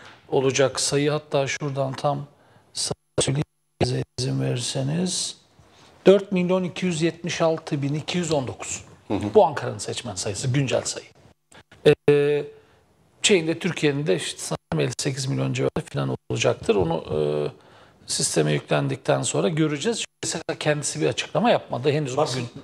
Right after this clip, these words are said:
Speaker 3: basılacak oy pusulasının sayısı ne kadar alma-,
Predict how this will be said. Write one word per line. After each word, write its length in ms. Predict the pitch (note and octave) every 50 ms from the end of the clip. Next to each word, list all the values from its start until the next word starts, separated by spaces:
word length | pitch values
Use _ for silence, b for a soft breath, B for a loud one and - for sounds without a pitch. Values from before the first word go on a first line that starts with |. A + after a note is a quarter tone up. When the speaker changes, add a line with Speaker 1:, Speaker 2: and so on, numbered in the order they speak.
| - -
Speaker 3:
basılacak 640 | B2+ C3 C3+ - - E3+ E3 F#3+ F3+ G3 A3+ F#3+ E3+
oy 140 | E3 D3+ C#3+
pusulasının 640 | - C#3+ - - E3+ E3+ C#3+ C3+ B2+ - - C3 -
sayısı 360 | - - C3+ C3 A2+ - D3
ne 100 | D3 C#3+
kadar 220 | - C#3 B2 B2 A#2
alma-, 320 | A2 A2+ A2 A2+ B2